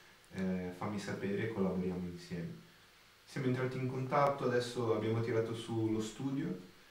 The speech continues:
per, eh, per fare registrazioni, per fare qualsiasi cosa e collaboriamo insieme. Però per tutto il resto, anche se è suo, lui dice: "Gabri, se tu hai idee, eccetera, tiriamole fuori, portiamo qui i ragazzi e diamo,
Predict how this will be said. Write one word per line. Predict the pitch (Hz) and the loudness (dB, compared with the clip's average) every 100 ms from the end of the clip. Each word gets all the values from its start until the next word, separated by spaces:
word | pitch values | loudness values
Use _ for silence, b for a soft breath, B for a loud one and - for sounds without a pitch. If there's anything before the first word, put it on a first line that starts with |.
| b | b
per, | 101 101 | -4 0
eh, | 95 95 95 | 0 -2 -4
per | 110 101 - | -4 -4 -6
fare | - 101 107 | -6 -2 0
registrazioni, | 98 98 98 - 95 - 123 127 123 113 110 104 95 - - - - - - | 0 0 -4 -4 -4 -2 0 2 4 2 0 0 -4 -6 -16 -20 -20 -20 -14
per | - 98 | -4 -2
fare | 104 110 | 0 0
qualsiasi | 113 131 131 | 0 -2 0
cosa | 160 | 2
e | 165 123 | 2 2
collaboriamo | 123 117 107 110 107 104 | 2 4 4 4 2 0
insieme. | 101 - 95 90 92 - B B | -6 -4 -2 -2 -4 -10 B B
Però | - 165 | 2 4
per | 151 127 | 4 2
tutto | - 165 165 | 2 2 4
il | 165 | 4
resto, | 165 165 - - 165 170 165 B B | 6 6 6 4 6 6 4 B B
anche | - 127 131 | -2 0 0
se | - 123 | 2 2
è | |
suo, | - 143 123 110 110 - - - | 2 2 2 2 0 -2 -10 -6
lui | 143 135 | 0 2
dice: | 123 120 113 110 107 | 2 2 4 4 4
"Gabri, | 104 104 101 107 - | 4 2 2 0 -2
se | - - | -8 -8
tu | 151 | -4
hai | 135 131 | -2 0
idee, | 139 139 127 | 0 2 0
eccetera, | 123 - - 143 139 | 0 -2 -4 -4 -4
tiriamole | - 123 127 123 127 | -2 0 2 2 0
fuori, | - 95 82 - | 0 0 0 0
portiamo | - - 123 - 131 127 | -4 -6 -6 -2 0 0
qui | 127 127 | 4 6
i | |
ragazzi | 123 123 135 139 - 139 | 8 8 4 0 -4 -2
e | 120 | 0
diamo, | 98 104 104 101 98 95 98 | 0 0 -2 -2 -2 -2 -4